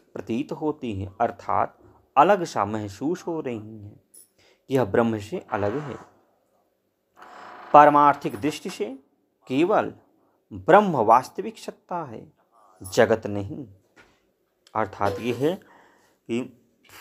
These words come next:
जो पारमार्थिक दृष्टि है, उसकी दृष्टि से अगर हम लोग देखें तो केवल ब्रह्म ही वास्तविक है, ब्रह्म ही हर जगह विराजमान है। तो जगत में नाना प्रकार की चीज़ें आप देख रहे हैं, इसका कोई अस्तित्व नहीं है पारमार्थिक दृष्टि से।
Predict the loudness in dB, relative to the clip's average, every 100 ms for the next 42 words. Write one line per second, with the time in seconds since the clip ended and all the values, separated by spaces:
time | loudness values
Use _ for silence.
0 | -16 -12 -4 -2 2 0 -2 -12 -6 -4
1 | -4 -6 -10 -16 _ _ _ -14 -14 -8
2 | -8 -8 -10 -2 0 0 -2 -4 -6 -6
3 | -16 -16 _ _ _ -20 -14 -2 2 2
4 | 0 2 0 0 -4 0 0 0 -8 -10
5 | -8 -8 -2 -2 -2 -4 -6 -2 -2 -2
6 | -4 -4 0 0 0 0 -2 -2 -6 -14
7 | -18 _ _ _ _ _ _ -20 -20 -20
8 | -20 -12 -2 0 0 -2 -2 -2 -2 -6
9 | -2 -2 -2 -6 -2 -2 -2 -4 -6 -8
10 | -10 -14 _ _ _ -18 -12 -12 -6 -6
11 | -6 -12 -20 -20 _ _ _ _ -12 -8
12 | -6 -6 -10 -14 -6 -4 -4 -8 -10 -14
13 | -14 -18 -20